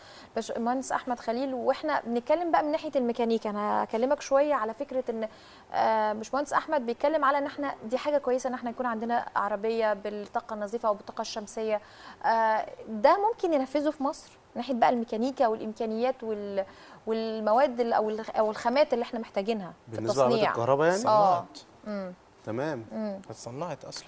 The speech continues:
Speaker 1: ما انا، انا عارفه
Speaker 3: مم.
Speaker 1: ان هي اتصنعت، بس انا قصدي الخامات بتاعتها كلها مصريه مية بالمية؟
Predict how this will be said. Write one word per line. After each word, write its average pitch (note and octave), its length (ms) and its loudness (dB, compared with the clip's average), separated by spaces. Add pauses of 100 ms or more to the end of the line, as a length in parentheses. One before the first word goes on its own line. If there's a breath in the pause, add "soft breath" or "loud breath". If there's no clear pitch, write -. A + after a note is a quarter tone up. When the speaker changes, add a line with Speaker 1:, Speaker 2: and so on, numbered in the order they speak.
(120 loud breath)
Speaker 1:
ما A3 120 2
انا، G#3 200 6
انا A3+ 100 -2
عارفه B3+ 220 2
Speaker 3:
مم. B3+ 40 -2
Speaker 1:
ان A3 100 2
هي A#3+ 60 4
اتصنعت، B3 400 2
بس G#3+ 160 -6
انا C4 140 0
قصدي C4 180 0
الخامات A#3+ 380 4
بتاعتها A3+ 540 2
كلها B3 500 2
مصريه C4 400 4
مية C4 160 4
بالمية؟ B3+ 420 0